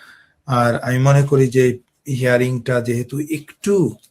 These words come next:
জটিল, এখানে সলিসিটর ছাড়া নিজে নিজে ইয়ে করাটা আসলে ঠিক হবে না, কারণ অনেক সময় দেখা যায় যে হয়তো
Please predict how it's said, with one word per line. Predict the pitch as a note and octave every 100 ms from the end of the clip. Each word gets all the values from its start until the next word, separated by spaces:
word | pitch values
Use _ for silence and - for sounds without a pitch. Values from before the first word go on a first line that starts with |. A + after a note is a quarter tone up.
| _ _ C3
জটিল, | A#2+ C3+ C3+ A#2+
এখানে | A2+ B2 A#2+
সলিসিটর | - B2 A#2+ -
ছাড়া | B2 - A#2+ A#2+
নিজে | A#2+ A#2+
নিজে | A#2+ A2+ A#2+ A#2
ইয়ে | A#2
করাটা | A#2 A#2+ A2+ A2+
আসলে | A2+ B2 A#2 A#2
ঠিক | - B2+
হবে | A#2+ A#2+
না, | B2+
কারণ | C3+ B2 A#2
অনেক | A#2
সময় | - A#2+
দেখা | A#2 - A#2+
যায় | A#2 A#2
যে |
হয়তো | A2+ A2 A#2+ A#2